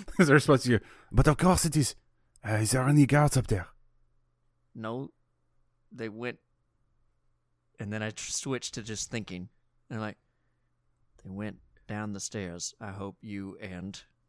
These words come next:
Speaker 2: Damien are safe."
Speaker 1: Very good. Uh, you don't actually hear that. Um,
Speaker 2: <laughs> Okay.
Speaker 1: you he, down, smash cut. Down in the street, um, you hear Pierre say, "Very good," after he s-, appears to concentrate for just a moment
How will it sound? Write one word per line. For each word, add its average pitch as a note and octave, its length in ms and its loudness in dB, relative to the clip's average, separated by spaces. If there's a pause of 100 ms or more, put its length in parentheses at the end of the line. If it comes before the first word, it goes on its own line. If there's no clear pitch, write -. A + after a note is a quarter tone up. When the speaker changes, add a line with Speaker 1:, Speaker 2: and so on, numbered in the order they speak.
Speaker 2:
Damien G2 460 -8
are F2+ 100 -12
safe." - 400 -16 (280)
Speaker 1:
Very F#2+ 240 -6
good. - 240 -6 (600)
Uh, G2 60 -2
you G2 160 0
don't G2 120 0
actually F2+ 240 -2
hear F2 100 -2
that. E2 160 -8 (400)
Um, G2+ 340 0
Speaker 2:
<laughs> - 60 -18
Okay. - 180 -12 (120)
Speaker 1:
you B2 260 6
he, C3 300 0 (200)
down, C3+ 420 8
smash C#3+ 300 8
cut. - 180 4 (300)
Down B2+ 200 10
in C3 80 12
the B2+ 60 10
street, B2 320 2 (100)
um, G#2 200 0
you G2+ 100 0
hear G#2 300 4 (200)
Pierre G#2 180 6
say, F#2+ 140 2
"Very F#2 360 -2
good," D3 280 4
after G2+ 260 0
he G2+ 120 2
s-, - 120 -4
appears A2+ 320 0
to G2 220 0
concentrate - 600 -2
for F#2+ 120 -4
just F#2 200 -6
a F#2+ 40 -6
moment E2+ 340 -6